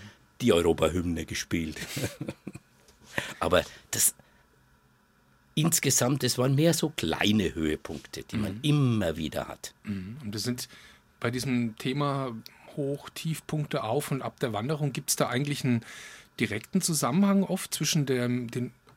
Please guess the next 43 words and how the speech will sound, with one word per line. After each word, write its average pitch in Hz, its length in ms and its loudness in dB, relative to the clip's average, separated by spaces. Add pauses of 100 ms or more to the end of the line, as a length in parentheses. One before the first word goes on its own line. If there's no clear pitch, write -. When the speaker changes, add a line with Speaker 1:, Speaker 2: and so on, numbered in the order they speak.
(120)
Speaker 2:
den 135 180 -2
äußeren 180 800 4
Eindrücken, 175 720 0
also 120 180 -4
meinetwegen 117 440 0
jetzt 120 200 -2
eine 120 100 2
wunderschöne 131 500 0
Landschaft, 120 580 0 (1000)
auf 120 160 2
dem 123 120 4
höchsten 127 360 2
Punkt, 151 420 2
meinetwegen, 107 400 4
Speaker 1:
Mhm. 165 60 4
Speaker 2:
wie 147 40 0
Sie 139 100 -4
es - 100 -6
gerade 131 200 -2
erzählt 131 320 -4
haben, 147 200 0
und 131 180 -4
den 123 160 0
inneren, 147 520 4 (340)
wie - 40 -4
es 127 80 0
einem 117 160 2
innen 165 260 6
geht? 104 280 -6
Also, 117 320 -4
äh, - 260 -12
korrespondiert 139 640 -2
das 190 140 2
so 196 80 4
miteinander, 180 640 2
dass 160 240 -8
man, 135 200 -2 (300)
wenn's 135 200 0
außen 151 420 2
schön 170 280 2
ist, 180 180 0
dass 139 120 0
es 143 160 -4